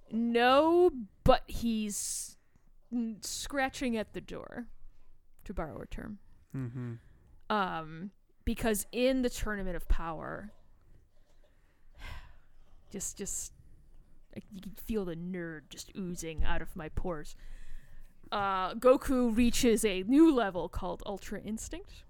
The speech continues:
Speaker 2: Mm-hmm.
Speaker 1: which is the gray-haired transformation you may have seen.
Speaker 2: Mm-hmm.
Speaker 1: And, uh, Vegeta has a similar transformation, which I don't remember what they were calling it, but I call it, like,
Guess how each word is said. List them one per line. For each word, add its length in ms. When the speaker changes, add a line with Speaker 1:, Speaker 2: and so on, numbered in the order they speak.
Speaker 2:
Mm-hmm. 340
Speaker 1:
which 180
is 80
the 80
gray-haired 580
transformation 760
you 100
may 120
have 140
seen. 340
Speaker 2:
Mm-hmm. 380
Speaker 1:
And, 320
uh, 340
Vegeta 340
has 160
a 60
similar 480
transformation, 960
which 240
I 80
don't 180
remember 280
what 180
they 100
were 120
calling 400
it, 180
but 960
I 140
call 280
it, 200
like, 160